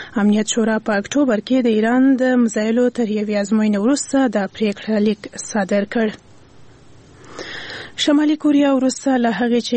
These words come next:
یو شمېر هیوادونو د دې هیواد د اټومي ازموینې پېژندل شوي ځای ته نږدې د یوې معتدلې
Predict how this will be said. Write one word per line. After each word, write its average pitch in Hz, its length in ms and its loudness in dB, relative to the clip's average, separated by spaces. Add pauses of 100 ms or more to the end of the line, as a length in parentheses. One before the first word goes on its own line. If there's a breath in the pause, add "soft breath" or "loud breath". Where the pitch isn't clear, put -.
(100)
یو 226 80 2 (100)
شمېر 220 300 0
هیوادونو 220 480 2 (180)
د 214 200 2
دې 220 160 2
هیواد 226 340 0
د 240 100 0
اټومي 277 260 2 (180)
ازموینې 254 580 2
پېژندل 208 420 -4
شوي 233 240 0 (140)
ځای 220 240 0
ته 220 160 2
نږدې 226 300 0 (120)
د - 20 2 (140)
یوې 220 220 0 (160)
معتدلې 220 460 0